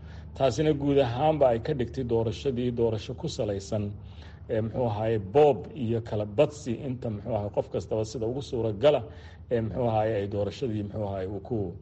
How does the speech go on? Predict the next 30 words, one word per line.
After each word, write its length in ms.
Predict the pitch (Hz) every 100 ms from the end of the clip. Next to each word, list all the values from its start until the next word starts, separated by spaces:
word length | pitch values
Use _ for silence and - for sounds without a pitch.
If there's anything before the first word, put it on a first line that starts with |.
| - - - -
uu 340 | 101 117 117
ku 140 | 107 120
helayo. 400 | 95 95 85 85 - - - -
Marka 520 | 135 117 139 120 95 -
arrimahaas 400 | 117 175 170 147
oo 80 | 147
dhan 140 | 151
marka 220 | 151 135 131
la 100 | 120
isku 200 | 117 135
soo 200 | - 131
xooriyo 440 | - 120 120 127
waxay 200 | 123 117
keeni-, 380 | - 139 123 123 -
keenaysaa 600 | 139 135 110 - 95 85 - - - - -
dee 100 | 135
mugdi 360 | 170 151 127
fara 260 | 113 123 117
badan 420 | 98 120 143 151 -
iyo 180 | 113 104
shaki 400 | - 156 - 120
fara 260 | - 104
badan 340 | 98 110 143 127
bay 120 | 95
keenaysaa. 580 | - 87 87 76 - 71 - - - - - -
Een, 720 | 98 95 92 92 90 90 101 -
doorasho 500 | 117 135 120 - 151
lama 260 | 143 151
odhan 280 | - 131 143
karo 300 | - 101 120